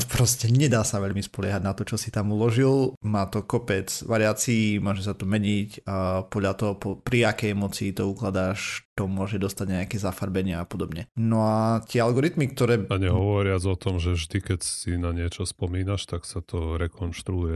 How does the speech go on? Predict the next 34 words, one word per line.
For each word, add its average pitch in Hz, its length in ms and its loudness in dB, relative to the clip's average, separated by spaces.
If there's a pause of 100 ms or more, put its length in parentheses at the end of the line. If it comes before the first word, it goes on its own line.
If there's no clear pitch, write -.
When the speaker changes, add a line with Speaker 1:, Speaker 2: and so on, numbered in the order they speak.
Speaker 2:
celé, 85 400 -4
tá - 160 -8
spomienka. 117 720 2
Speaker 1:
Mhm, - 400 -20
presne. - 380 -8 (200)
Z 113 140 -2
môjho 180 320 4 (300)
pohľadu 117 680 2
amatérskeho, 101 840 0
hej, 107 300 0 (220)
I 104 120 -10
T 110 160 -2
čkára 104 380 0 (100)
a 107 160 -8 (440)
dá, 113 200 0
čo - 120 -2
som 107 140 0
robil 117 260 4
aj 104 140 2
s 101 60 -4
umelou 101 260 2
inteligenciou, 101 880 0
nejakú 95 340 -2
neurónku 95 540 -2
som 90 160 -4
spravil 95 360 -2
na 95 120 -2
rozpoznávanie 95 720 -6
číslic, 107 420 -4
lebo 92 260 -6
to 95 120 -8
je 92 100 -4
ľahké. 101 380 -6 (400)
<laughs> - 480 2